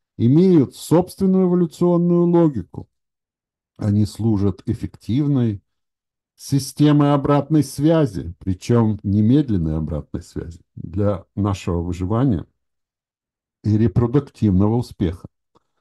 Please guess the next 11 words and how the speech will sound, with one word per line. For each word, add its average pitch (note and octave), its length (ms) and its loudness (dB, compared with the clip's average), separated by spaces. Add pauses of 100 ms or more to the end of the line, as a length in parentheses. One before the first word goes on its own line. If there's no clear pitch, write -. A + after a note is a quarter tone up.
(160)
Страх E3 560 0
вызывает G#2+ 580 2
избегание, A2 840 0
счастье E3 580 -2
сигнализирует G2 920 0
об F2+ 180 -6 (320)
удовлетворённости, G2+ 1300 -2 (380)
а E2 140 -6
гнев F2+ 400 0 (520)
стимулирует E2+ 720 -2
конфронтацию. G#2+ 880 -2